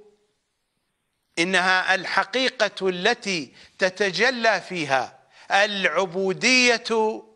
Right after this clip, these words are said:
في أعمق معانيها التي لا نستطيع أن ندركها. المعنى الذي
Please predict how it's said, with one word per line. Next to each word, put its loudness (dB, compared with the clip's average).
في 0
أعمق 2
معانيها 0
التي -4
لا -2
نستطيع -2
أن -6
ندركها. -6
المعنى 0
الذي -2